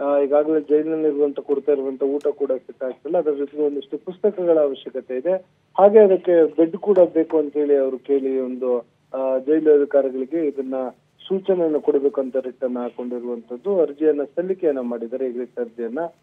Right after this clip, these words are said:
So ಮಧ್ಯಾಹ್ನದ ನಂತರ ಅರ್ಜಿಯ ವಿಚಾರಣೆಗೆ ಬರ್ಬೋದು. ಅರ್ಜಿಯ ವಿಚಾರಣೆಗೆ ಹಿರಿಯ ವಕೀಲರು ಸಿ ವಿ ನಾಗೇಶ್ ಅವರು ಕೂಡ ಬರುವಂತ ಸಾಧ್ಯತೆ ಇದೆ. ಈಗಾಗಲೇ ಜೈಲು ಅಧಿಕಾರಿಗಳಿಗೆ ಅಲ್ಲಿ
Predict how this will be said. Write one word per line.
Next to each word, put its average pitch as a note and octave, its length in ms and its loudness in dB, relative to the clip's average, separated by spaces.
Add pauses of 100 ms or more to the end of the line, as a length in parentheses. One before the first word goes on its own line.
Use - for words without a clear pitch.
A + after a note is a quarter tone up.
(220)
So F3 80 4
ಮಧ್ಯಾಹ್ನದ F3 680 6
ನಂತರ E3 300 6
ಅರ್ಜಿಯ D#3 300 4
ವಿಚಾರಣೆಗೆ C#3+ 520 0
ಬರ್ಬೋದು. C3 500 -2
ಅರ್ಜಿಯ F3 260 0
ವಿಚಾರಣೆಗೆ D3+ 880 0 (100)
ಹಿರಿಯ E3 160 4
ವಕೀಲರು D#3+ 540 2
ಸಿ D#3 140 -6
ವಿ D3 120 -4
ನಾಗೇಶ್ D3 340 -2
ಅವರು C#3+ 160 4
ಕೂಡ C#3+ 180 -4
ಬರುವಂತ C3 460 -4
ಸಾಧ್ಯತೆ B2 540 -8
ಇದೆ. E3 120 -4
ಈಗಾಗಲೇ E3 560 2 (280)
ಜೈಲು G#3 400 8
ಅಧಿಕಾರಿಗಳಿಗೆ E3+ 800 6
ಅಲ್ಲಿ D3+ 360 4